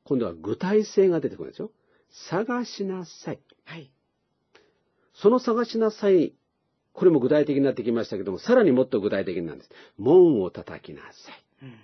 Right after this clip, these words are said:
Speaker 1: そうしますとね、この、わ-、私たちのお祈りのね、やり方のプロセスに似てるな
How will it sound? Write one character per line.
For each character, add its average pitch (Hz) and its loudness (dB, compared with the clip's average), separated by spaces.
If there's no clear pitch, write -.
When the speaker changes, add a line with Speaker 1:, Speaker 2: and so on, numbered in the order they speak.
Speaker 1:
そ 151 -2
う - 2
し 131 -4
ま 139 2
す 135 -8
と 101 -8
ね、 85 -14
こ 104 -6
の、 95 -10
わ-、 139 -2
私 180 -2
た 180 0
ち 127 -2
の 101 -4
お 131 6
祈 170 2
り 151 -2
の 147 -2
ね、 120 -4
や 98 -10
り 143 -4
方 151 -10
の 143 -4
プ 135 -10
ロ 160 -2
セ 147 -8
ス 117 -10
に 104 -6
似 101 -8
て 139 -4
る 127 -6
な 127 -10